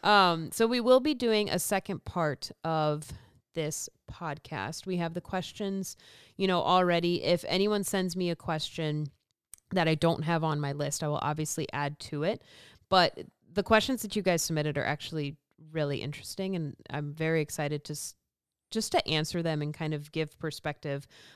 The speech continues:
on the different topics that you guys had asked about, because I, again, I don't, I've never seen this done by another supplement company, another supplement company owner.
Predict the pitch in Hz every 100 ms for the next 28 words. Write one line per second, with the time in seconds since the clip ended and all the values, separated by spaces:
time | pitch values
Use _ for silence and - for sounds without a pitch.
0 | - _ 170 165 156 151 147 - _ _
1 | 180 170 165 131 147 117 - 87 131 -
2 | - - - - - - - _ _ _
3 | _ 143 - - - - - 180 165 156
4 | _ _ 165 165 175 151 156 _ _ -
5 | 165 185 - _ 175 226 240 233 202 -
6 | 196 170 - - 160 143 143 143 139 147
7 | 147 139 135 131 151 _ _ _ _ _
8 | _ _ - 170 160 147 135 - _ _
9 | - 160 - - - _ 160 165 156 151
10 | 151 - 180 170 156 - 156 151 - -
11 | 80 52